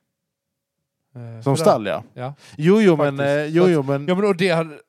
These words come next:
Speaker 1: och det var de, de väl lite så här, eh, så här, ta det försiktigt, racea,
Speaker 2: Mm.
Speaker 1: men gör ingenting dumt.
Speaker 2: Nej.
Speaker 1: Så här, se till att ta, ta hem det.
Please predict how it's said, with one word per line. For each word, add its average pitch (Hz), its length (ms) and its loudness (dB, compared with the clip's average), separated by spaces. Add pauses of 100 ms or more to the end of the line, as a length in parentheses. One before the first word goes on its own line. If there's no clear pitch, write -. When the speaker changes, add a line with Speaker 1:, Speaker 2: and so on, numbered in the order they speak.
(500)
Speaker 1:
och 175 140 -8
det 170 100 -2
var 196 220 2
de, 170 220 -2
de 160 180 -4
väl 160 160 -2
lite 151 420 -8
så 151 120 -6
här, 127 340 -6 (200)
eh, 143 60 -16
så 147 140 -10
här, 110 160 -8 (100)
ta 156 200 0
det 135 60 -2
försiktigt, - 960 -12
racea, 165 600 -4 (180)
Speaker 2:
Mm. 117 260 -12 (360)
Speaker 1:
men 135 120 -6
gör 131 320 0
ingenting 123 460 -12
dumt. 143 240 -8 (180)
Speaker 2:
Nej. 98 240 -10 (1040)
Speaker 1:
Så 160 100 -6
här, 110 120 -8
se - 160 -20
till 170 160 -8
att 151 100 -10
ta, 127 300 -2
ta 151 140 -12
hem 117 320 -10
det. 87 140 -18